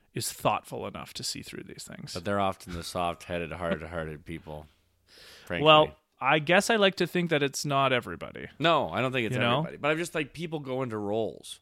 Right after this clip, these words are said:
Speaker 2: right? Like, you don't get people to go and seize people who are, like, thoughtful philos-, philosophers who are,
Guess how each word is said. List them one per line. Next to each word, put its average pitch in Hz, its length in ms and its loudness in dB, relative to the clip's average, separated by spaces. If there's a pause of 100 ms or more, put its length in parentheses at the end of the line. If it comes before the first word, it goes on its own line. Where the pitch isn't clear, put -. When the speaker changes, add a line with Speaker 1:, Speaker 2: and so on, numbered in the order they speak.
Speaker 2:
right? 113 260 -2
Like, 101 220 -6 (400)
you 120 80 -2
don't 131 160 2
get 120 220 0
people 113 240 -2
to 104 80 -6
go 101 280 0
and 92 160 -4
seize 113 380 -2
people 95 480 -4
who 92 80 -4
are, 95 100 0
like, 90 220 -4 (200)
thoughtful 117 640 0
philos-, - 420 -2
philosophers 104 920 0
who 95 120 -6
are, 90 120 -6